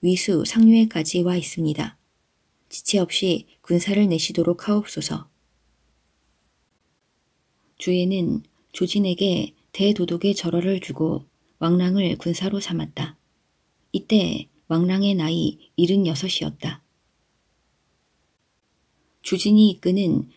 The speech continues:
위군 이십만 대군은 장안을 거쳐 이윽고 위수의 서쪽 기슭에 영체를 세우고 왕랑, 곽희와 함께 촉병을 칠 일을 의논했다. 왕랑이 먼저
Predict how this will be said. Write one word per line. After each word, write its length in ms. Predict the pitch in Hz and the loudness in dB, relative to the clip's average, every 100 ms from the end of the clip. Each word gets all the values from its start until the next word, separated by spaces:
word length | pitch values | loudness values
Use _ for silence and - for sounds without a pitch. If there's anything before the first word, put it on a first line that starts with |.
| _ | _
위군 420 | 175 175 208 165 - | 0 2 2 2 2
이십만 480 | 160 - 214 208 208 | 0 2 4 4 2
대군은 600 | 170 156 165 156 - - _ _ - | 0 0 2 2 0 -4 _ _ -8
장안을 480 | - 170 180 190 | -2 0 2 0
거쳐 560 | 185 151 - 185 151 - _ _ | -2 -6 -6 -6 -6 -10 _ _
이윽고 720 | - 185 185 - 190 151 - 147 | 2 2 0 -2 0 0 0 0
위수의 520 | 185 - 214 214 214 | 0 2 4 6 4
서쪽 400 | 214 220 214 214 | 0 -8 -6 -4
기슭에 520 | 170 - 170 185 175 | -4 -4 0 0 2
영체를 460 | 156 156 202 196 196 | 0 -2 -2 -4 -2
세우고 580 | 175 156 151 156 156 - _ _ _ | -2 -2 -2 -2 -2 -10 _ _ _
왕랑, 640 | - 160 170 196 170 147 - - _ | -4 0 0 0 0 0 -4 -14 _
곽희와 420 | - 170 - 202 | -8 -6 -4 -2
함께 560 | 190 165 156 170 160 - _ _ - | -2 -4 -2 -4 -4 -8 _ _ -10
촉병을 480 | 226 220 214 214 214 | -6 2 6 6 4
칠 180 | - | -2
일을 320 | 185 160 185 - | -2 0 0 2
의논했다. 640 | 160 170 170 - 151 160 _ _ _ _ _ _ _ _ _ | 2 2 -2 -4 -8 -8 _ _ _ _ _ _ _ _ _
왕랑이 400 | - 190 202 208 | -2 0 4 4
먼저 420 | 190 160 156 185 | 4 2 0 0